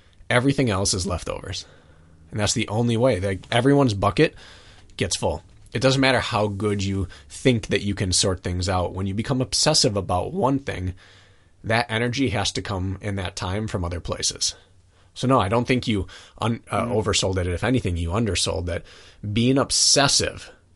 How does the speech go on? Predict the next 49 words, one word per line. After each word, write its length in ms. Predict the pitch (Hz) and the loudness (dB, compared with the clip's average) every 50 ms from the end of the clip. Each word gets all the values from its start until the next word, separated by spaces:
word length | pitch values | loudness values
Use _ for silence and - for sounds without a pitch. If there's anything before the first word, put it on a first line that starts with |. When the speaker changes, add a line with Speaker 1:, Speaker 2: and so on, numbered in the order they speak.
| _ _ - | _ _ -6
Speaker 1:
is 200 | - 107 95 - | -4 -2 -2 -2
glorified 680 | - 110 101 92 92 107 117 113 - 131 123 117 123 | -2 -2 0 2 2 2 2 2 0 0 0 0 0
in 80 | 127 117 | 0 0
this 160 | 110 107 - | 0 0 0
culture 380 | - - 104 101 95 - 123 117 | 0 0 0 0 0 0 -2 0
because 320 | 107 104 95 - 113 101 95 | 0 -2 -2 -2 -2 -2 -2
it 160 | 101 - - | -2 -4 -4
can 180 | - - 92 | -6 -4 -4
lead 200 | 92 95 95 92 | -2 -2 -2 -2
to 80 | - 101 | -2 -2
success, 760 | - - - - - - - - 113 98 101 - - - - - _ _ - - - - - - - - _ - - - | -2 -2 0 0 2 2 4 2 2 2 0 0 -2 -2 -4 -8 _ _ -20 -20 -20 -20 -20 -20 -20 -20 _ -12 -6 -2
but 260 | 104 90 87 - - - - _ _ _ _ - - | -2 -2 -2 -4 -6 -12 -20 _ _ _ _ -14 -8
it 140 | 123 113 - | -6 -6 -4
also 360 | - 104 127 131 - - 117 | -2 0 0 0 0 0 0
leaves 360 | 95 95 104 101 98 92 - | 0 0 0 -2 -2 -4 -4
a 140 | - 101 92 | -4 -4 -4
wake 400 | 90 87 90 92 95 104 - - - - _ | -4 -4 -4 -4 -4 -6 -6 -10 -14 -16 _
of 380 | - 90 87 87 87 82 - - - - - - | -8 -8 -6 -6 -6 -8 -10 -14 -18 -20 -14 -6
destruction 600 | - 101 - - - - 98 98 - - 101 90 | -2 -2 -2 -2 -2 -2 -2 -2 -2 -2 -4 -4
behind 380 | 82 - 87 - 95 90 85 82 | -4 -6 -6 -6 -6 -6 -6 -6
you 100 | 85 82 | -8 -8
in 60 | 85 | -8
life. 360 | 87 87 - - - - - - - _ _ _ | -8 -10 -10 -12 -14 -16 -18 -20 -20 _ _ _
Speaker 2:
Yeah, 240 | - 104 107 107 98 - - - - _ _ _ _ _ - | -12 -10 -10 -10 -12 -14 -20 -20 -20 _ _ _ _ _ -20
that's 160 | 113 - - | -18 -14 -14
a 60 | 123 | -12
good 240 | 104 131 123 - - | -10 -10 -10 -10 -10
point. 320 | - 143 143 135 120 - - _ _ _ | -8 -8 -6 -6 -8 -10 -14 _ _ _
I 100 | - 127 | -12 -8
think, 340 | - - 202 208 214 - - _ _ _ _ _ - - - | -4 -2 -2 -2 -4 -6 -12 _ _ _ _ _ -18 -12 -12
I 60 | 160 | -10
think 260 | - - 226 233 226 | -6 -4 -4 -2 0
I'm 120 | 285 269 240 | 0 0 0
feeling 340 | - - 196 190 185 185 180 | 0 -2 0 0 2 2 2
a 60 | 151 | 0
little 200 | 143 147 143 131 | 0 0 -2 -4
guilty 520 | 131 - - 135 120 110 101 - 110 101 | -6 -8 -6 -6 -6 -6 -6 -10 -12 -12
about 280 | 98 95 101 104 101 - | -12 -10 -12 -12 -12 -12
something 400 | - 113 101 98 95 110 123 120 | -14 -14 -14 -14 -16 -16 -16 -14
here. 300 | 107 123 113 127 123 - _ _ _ _ _ _ _ - | -14 -14 -16 -16 -18 -20 _ _ _ _ _ _ _ -8
Can 140 | - 160 156 | -4 -4 0
I 60 | 147 | 4
Speaker 1:
Do 80 | 135 151 | 6 6
Speaker 2:
tell 80 | 147 165 | 6 6
Speaker 1:
it. 20 | 165 | 4
Speaker 2:
you 100 | 170 151 | 0 -2
why? 200 | 127 120 123 135 139 | -2 -4 -4 -4 2
Speaker 1:
Tell 160 | 135 147 139 | 6 6 6
me. 120 | 139 117 | 6 6